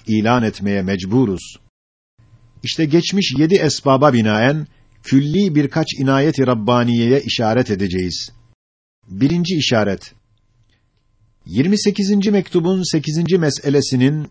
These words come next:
birinci nüktesinde beyan edilmiştir ki, tevafukattır. Ez cümle,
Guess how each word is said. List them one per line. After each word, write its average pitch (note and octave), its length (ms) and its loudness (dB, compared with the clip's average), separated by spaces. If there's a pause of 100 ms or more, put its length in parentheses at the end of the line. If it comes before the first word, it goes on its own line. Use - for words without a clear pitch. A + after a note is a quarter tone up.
birinci D#3+ 440 0
nüktesinde C3 640 0
beyan C3 280 2
edilmiştir A#2+ 600 -2
ki, F#2 300 -6 (680)
tevafukattır. C#3+ 1080 -2 (680)
Ez D#3 280 -2
cümle, G2+ 460 -2